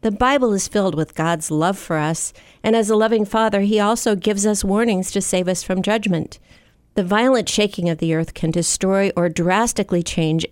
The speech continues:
everything in minutes and awaken us to the realization that we, as human beings, are not in control.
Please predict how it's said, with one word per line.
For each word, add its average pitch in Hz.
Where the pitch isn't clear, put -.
everything 175
in 160
minutes 165
and 202
awaken 208
us 160
to -
the 185
realization 208
that 160
we, 196
as 175
human 175
beings, 160
are 170
not 165
in 151
control. 156